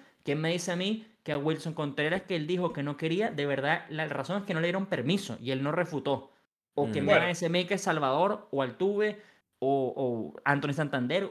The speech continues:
Speaker 1: o Escobar o etcétera. No lo sé.
Speaker 2: Hablando
Speaker 1: Eso, eso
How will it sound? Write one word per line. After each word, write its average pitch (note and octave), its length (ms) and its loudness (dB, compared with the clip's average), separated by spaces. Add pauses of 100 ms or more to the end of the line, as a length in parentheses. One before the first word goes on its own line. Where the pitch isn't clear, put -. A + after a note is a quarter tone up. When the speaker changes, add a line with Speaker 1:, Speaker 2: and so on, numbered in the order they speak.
Speaker 1:
o C#3+ 80 4
Escobar C#3 600 0 (240)
o C3 140 0
etcétera. B2 640 -2 (880)
No C#3 280 2
lo B2+ 100 0
sé. F3+ 300 0 (160)
Speaker 2:
Hablando B2+ 420 2
Speaker 1:
Eso, D#3 120 6
eso A#2 460 2